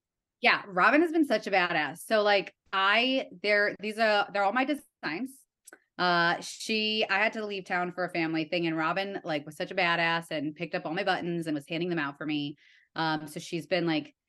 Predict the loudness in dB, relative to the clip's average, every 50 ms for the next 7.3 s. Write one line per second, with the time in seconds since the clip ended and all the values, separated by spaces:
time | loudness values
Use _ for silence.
0 | _ _ _ _ _ _ _ 2 2 2 4 4 2 2 4 4 4 4 4 2
1 | 2 0 -2 -2 -2 0 2 4 4 4 4 4 2 0 -4 _ _ -4 -2 0
2 | 0 0 0 -2 -2 -4 -4 -6 -8 -8 -6 -4 -4 -2 0 0 0 0 -2 -6
3 | -6 -4 -4 -4 -4 -2 -2 0 0 2 2 0 0 0 0 0 2 2 2 0
4 | -2 -4 -6 -4 -4 -2 -2 -2 -4 -4 -4 -2 0 0 0 0 -2 -4 -8 -12
5 | -10 -4 -2 0 0 2 0 0 -2 -4 -6 -4 -2 0 2 4 4 2 2 0
6 | -2 -2 -2 -4 -4 -4 -4 -6 -8 -10 -10 -8 -4 -4 -4 -4 -6 _ _ -10
7 | -8 -8 -6 -8 -10